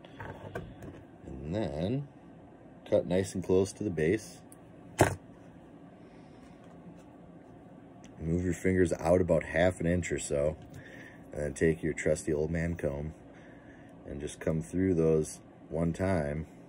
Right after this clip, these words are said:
Wow. A couple times. It'll take all the extra fluff out. You don't need any of that for this particular part.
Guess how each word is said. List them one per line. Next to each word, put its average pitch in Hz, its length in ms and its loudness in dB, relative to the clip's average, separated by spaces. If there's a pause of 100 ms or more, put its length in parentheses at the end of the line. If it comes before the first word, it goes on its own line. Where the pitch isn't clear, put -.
(300)
Wow. 80 240 -8 (1800)
A - 60 -16
couple - 180 6
times. 65 500 -8
It'll 82 140 -2
take 80 260 4
all 73 200 8
the 71 240 2 (260)
extra 73 320 -2
fluff 71 380 -2
out. 67 240 0 (340)
You 71 60 -10
don't 71 180 6
need 69 120 -6
any 67 200 -4
of 67 120 -2
that 65 220 -2
for - 140 -10
this - 360 -6 (520)
particular 82 440 2
part. 85 360 4